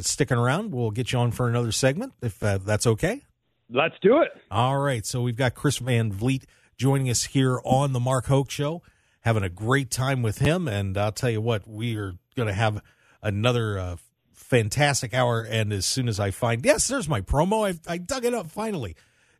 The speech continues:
Speaker 1: By the way, if you wanna bet on all sorts of crazy stuff going on in professional wrestling, like, for example, who's gonna be the world champion at the end of the year,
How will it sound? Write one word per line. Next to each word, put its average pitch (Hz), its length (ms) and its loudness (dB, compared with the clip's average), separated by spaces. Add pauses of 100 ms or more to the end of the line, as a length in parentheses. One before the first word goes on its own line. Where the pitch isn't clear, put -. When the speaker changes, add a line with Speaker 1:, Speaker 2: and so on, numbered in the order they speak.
(280)
Speaker 1:
By 233 140 6
the 226 80 2
way, 165 380 -2
if 139 180 -4
you 160 120 -2
wanna 180 220 0
bet 190 440 -2
on 127 180 -4
all 123 180 -2
sorts 117 300 -4
of 104 60 -2
crazy 110 340 0
stuff 98 300 -2
going 101 260 0
on 95 140 -2
in 92 80 -4
professional 98 520 -2
wrestling, 139 480 -2
like, 101 380 -2 (400)
for 117 160 2
example, 110 480 0
who's 117 140 2
gonna 107 180 -4
be 104 140 -2
the 101 100 0
world 104 340 -2
champion 120 520 -2
at 92 100 -4
the 104 160 -4
end 107 140 0
of 92 40 -6
the 90 80 -8
year, 117 380 -2